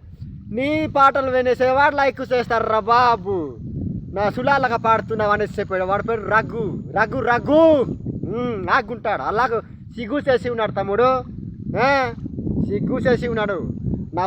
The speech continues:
YouTube ఛానల్ వాళ్ళు అందరికీ మరి నమస్కారం చేసుకుంటూ, బాయ్ చేసుకుంటూ, మరి నన్ను తల్లకి చీర కట్టినట్టు అయితే నా వీడియోలు కంపల్సరీ లైక్ చేయండి బాబు, లైక్ చేయండి, ఓకే, సబ్స్క్రైబ్ చేయండి,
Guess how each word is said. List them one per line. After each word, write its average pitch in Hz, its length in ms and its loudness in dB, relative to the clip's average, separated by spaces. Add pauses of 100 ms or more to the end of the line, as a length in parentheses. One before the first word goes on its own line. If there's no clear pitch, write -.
(100)
YouTube 214 320 0
ఛానల్ 220 280 0 (320)
వాళ్ళు 202 180 2 (100)
అందరికీ 220 560 0
మరి 208 140 0 (500)
నమస్కారం 214 500 0
చేసుకుంటూ, 214 300 -4 (120)
బాయ్ 202 260 4
చేసుకుంటూ, 214 460 -2 (760)
మరి 196 220 2
నన్ను 208 260 0 (200)
తల్లకి 202 440 0
చీర 214 220 0 (120)
కట్టినట్టు 214 460 0 (100)
అయితే 220 280 2 (640)
నా 196 100 2 (180)
వీడియోలు 254 420 2 (600)
కంపల్సరీ 254 880 0
లైక్ 226 220 -2
చేయండి 143 400 -8
బాబు, 107 180 -12 (140)
లైక్ 180 260 -4
చేయండి, 135 300 -8 (160)
ఓకే, 214 300 -4 (640)
సబ్స్క్రైబ్ 196 460 -4
చేయండి, 147 300 -4